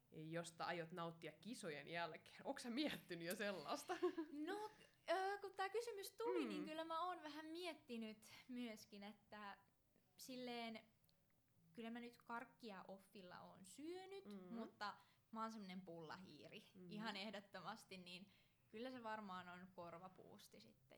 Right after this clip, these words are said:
Speaker 2: Joku
Speaker 1: Oi.
Speaker 2: oikein kunnon semmonen ihana, ihana sitten, mistä pääsee nauttimaan, että makean ystävä,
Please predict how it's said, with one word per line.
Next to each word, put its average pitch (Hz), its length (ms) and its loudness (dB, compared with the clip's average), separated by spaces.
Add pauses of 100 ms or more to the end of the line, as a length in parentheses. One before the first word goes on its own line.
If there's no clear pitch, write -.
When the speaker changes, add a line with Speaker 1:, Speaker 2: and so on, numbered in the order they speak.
Speaker 2:
Joku 175 120 -4
Speaker 1:
Oi. 175 140 -4
Speaker 2:
oikein 202 480 -2
kunnon 208 560 -4
semmonen 185 580 -8
ihana, 202 420 -6 (360)
ihana 208 340 -6
sitten, 202 360 -14
mistä 196 300 -12
pääsee 190 460 -10
nauttimaan, 214 680 -10
että - 300 -20 (960)
makean 269 560 -2
ystävä, 359 560 2